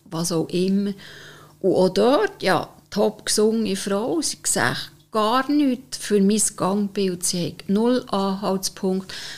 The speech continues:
Dann ist es wieder zurück zum, äh, Hausarzt, bis ich dann Druck gemacht habe, für das, ähm, zum Neurolog geht. Und dort dasselbe, der hat M R T vom Kopf, vom Rückenmark bis hin zu der Lumbalpunktion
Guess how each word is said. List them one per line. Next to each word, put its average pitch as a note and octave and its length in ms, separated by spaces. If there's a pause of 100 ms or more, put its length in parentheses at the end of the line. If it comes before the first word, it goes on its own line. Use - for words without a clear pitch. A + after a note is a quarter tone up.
(100)
Dann F3 120
ist F3 120
es E3 140
wieder E3+ 240
zurück F3 440
zum, E3 280
äh, D#3 360
Hausarzt, A#3+ 720
bis G3+ 140
ich A#3 120
dann G3+ 300
Druck G3+ 380
gemacht F#3+ 400
habe, F#3+ 140
für E3+ 120
das, D#3 180 (140)
ähm, D3 460
zum E3 160
Neurolog D#3+ 800
geht. G#3 320 (1300)
Und G3 160
dort G3+ 260
dasselbe, G3 720
der F#3 300
hat - 380 (460)
M F#3+ 260
R F#3 180
T F3+ 320
vom E3+ 220
Kopf, G#3 480
vom F3 340
Rückenmark G3 1160 (280)
bis G3 220
hin G3 340
zu G3 180
der F3 160
Lumbalpunktion F#3 1500